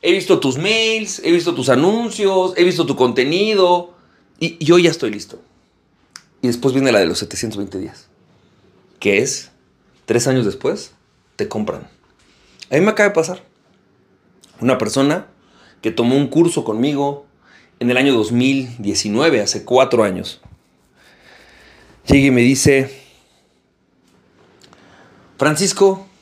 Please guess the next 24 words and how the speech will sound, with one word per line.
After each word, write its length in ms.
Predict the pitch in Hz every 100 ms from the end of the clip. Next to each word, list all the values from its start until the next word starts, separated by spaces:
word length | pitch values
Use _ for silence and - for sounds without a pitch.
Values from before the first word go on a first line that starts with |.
| _ _ _ _ _ _ _ _ _ _ _
hace 560 | 165 165 185 180 - -
cuatro 280 | - 165 160
años 160 | 156 143
tomé 140 | 123
un 60 | 117
curso 180 | - 98
contigo". 240 | 92 - _ _ _ _ _ _
me 140 | 120
sirvió, 640 | 123 131 113 120 139 147 143
fue 160 | 117
muy 180 | 101 101
bueno, 360 | 107 131 135 131
empecé 300 | 113 104 110
a 40 |
implementar 500 | 98 101 95 90 90
cosas, 280 | - 113 123
pero 180 | 135 127
ya 160 | 123
estoy 220 | 139 - 156
buscando 360 | 120 120 113
algo 120 | 113
más 240 | 101 101 -
avanzado. 460 | 98 92 - 90
Estoy 340 | 85 131 131